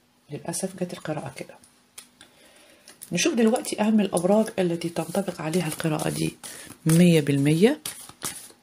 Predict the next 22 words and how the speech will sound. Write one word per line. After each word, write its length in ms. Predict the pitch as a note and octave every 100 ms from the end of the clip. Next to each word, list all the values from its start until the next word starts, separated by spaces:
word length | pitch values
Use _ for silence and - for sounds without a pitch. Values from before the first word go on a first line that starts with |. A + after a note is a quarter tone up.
| - - - -
تمانين 400 | - D#3 D#3+ F3
بالمية، 520 | D3+ D3 D3 E3 A3 D#4
ستين 440 | - F3+ F3 F#3
بالمية، 640 | E3+ D3+ D3 D#3+ D#3 D#3+ D#3
وخمسين 880 | - D3 D3 D3 - D3 C#3 - C#3+ -
بالمية. 380 | F3+ D#3+ - - - _ - - - - - -
يا 40 | D3
جماعة 300 | D#3 D#3+ D#3
الخير، 320 | D#3+ - F#3+ -
ما 60 | A3
تنسوش 400 | F3 - E3 -
تعملوا 320 | D#3 D3+ D3+
لايك 360 | D3+ D3 -
للحلقة، 560 | D3+ - D3 D3+ - C#4+ - - - _ _ -
أو 200 | F#3 C4+
إذا 140 | G#3 F3
ما 80 | D3+
كنتش 380 | F3+ F3+ F3
مشترك، 460 | E3 - E3+ A3+ -
اشترك 400 | G#3+ - F3+ F3
وفعل 360 | E3+ E3+ D3+ D3+
الجرس. 540 | D3 - - - -